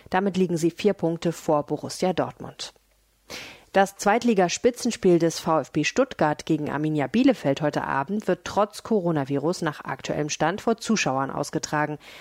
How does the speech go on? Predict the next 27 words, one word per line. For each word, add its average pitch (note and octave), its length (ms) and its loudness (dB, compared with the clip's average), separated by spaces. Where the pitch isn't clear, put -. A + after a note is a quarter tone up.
Eine F3+ 220 0
Absage E3+ 480 0
sei G3 160 4
nicht G#3 320 2
geplant, C3+ 460 -2
teilte D3 280 0
der C#3+ 140 0
V C3+ 220 -2
F C3 100 -10
B D3 120 2
am C#3 120 -4
Sonntag C3+ 400 -4
mit. C#3+ 220 -4
Und D#3+ 160 -4
damit F3+ 340 2
kommen G3 220 0
wir G3 80 2
zu - 160 -2
dem, E3 240 4
was F3 160 0
ihr D3+ 100 0
heute D#3+ 240 0
bei D#3+ 120 0
R D3 160 -2
P - 140 -4
Plus - 360 0
lest. - 400 -2